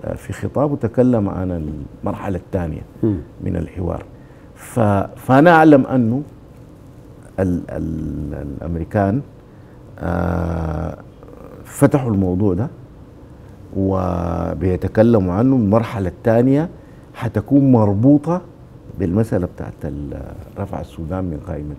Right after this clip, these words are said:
Speaker 1: ال-، الإرهاب، عشان ديك حتمشي الكونغرس.
Speaker 2: مم.
Speaker 1: فلازم يقدم للكونغرس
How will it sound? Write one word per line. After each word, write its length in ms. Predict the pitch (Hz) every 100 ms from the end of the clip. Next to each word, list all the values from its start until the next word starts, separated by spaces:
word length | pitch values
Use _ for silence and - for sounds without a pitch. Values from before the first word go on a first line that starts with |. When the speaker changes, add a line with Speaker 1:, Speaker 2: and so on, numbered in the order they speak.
| 69
Speaker 1:
ال-، 500 | 67 69 69 - -
الإرهاب، 480 | 64 - 76 90 - - - - - - -
عشان 400 | - 87 - 90 87 - - - - - 90
ديك 240 | 107 151 -
حتمشي 500 | - 104 120 120 95
الكونغرس. 720 | - 98 82 - - - - -
Speaker 2:
مم. 200 | 123 113 80 - - - - - - -
Speaker 1:
فلازم 500 | 95 98 135 135 120
يقدم 420 | 98 127 117 101
للكونغرس 840 | 95 - 117 117 127 151 - -